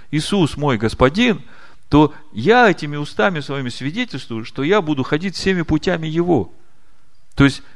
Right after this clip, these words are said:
если я хожу Его путями, то тогда Он и есть мой Господин. А если я не хожу, то тогда я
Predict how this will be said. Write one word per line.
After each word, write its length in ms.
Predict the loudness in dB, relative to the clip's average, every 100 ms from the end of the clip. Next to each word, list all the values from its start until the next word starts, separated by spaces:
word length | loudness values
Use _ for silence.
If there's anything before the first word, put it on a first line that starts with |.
| -14 -4
если 320 | -2 0 2
я 140 | 2
хожу 380 | 4 2 4 0
Его 180 | 0 0
путями, 380 | -4 -4 -4 -4
то 160 | -6
тогда 400 | -6 -4 -2 -2 -6 -16 -16 -8
Он 200 | -2 -2
и 60 | 0
есть 360 | 2 4 4
мой 120 | 2 -2
Господин. 520 | -2 -4 -8 -10 -14 -16 -14 -14 -16 -8
А 120 | 6 8
если 280 | 8 6
я 120 | 0 0
не 140 | 2
хожу, 520 | 4 4 4 2 0 -4 -14 -10
то 100 | 0
тогда 300 | 0 4 4
я 200 | 4